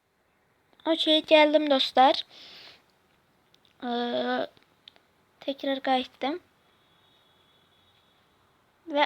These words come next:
Allahım, sən mənə səbir ver. Beş sıfır nədir? Beş sıfır nədir? İ-, el, el insaf.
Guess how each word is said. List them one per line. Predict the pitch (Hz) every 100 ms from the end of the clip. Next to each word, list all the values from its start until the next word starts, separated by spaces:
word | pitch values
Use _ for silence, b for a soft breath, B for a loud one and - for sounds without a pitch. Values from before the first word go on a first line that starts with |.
| -
Allahım, | - 311 311 311 311 330 320 - - 370 302 277 311 294 277 269 - B B B B B -
sən | 349 359 339 320
mənə | 330 359 330
səbir | - 320 320 359 330
ver. | 311 320 294 - b b b b _ - B B B B B B B B _ _ _ - - _ _ _ _
Beş | 294 339 330
sıfır | - - - 311 311
nədir? | 285 262 240 294 -
Beş | 330 339 -
sıfır | - 311 - 381 392 381
nədir? | 381 330 262 285 302 370 311 247 277 _ _ _ _ _ _ _ -
İ-, | 294 330 311 - _ _ - _ _ - -
el, | 339 339 330 -
el | 339 381
insaf. | 370 349 330 - 403 - -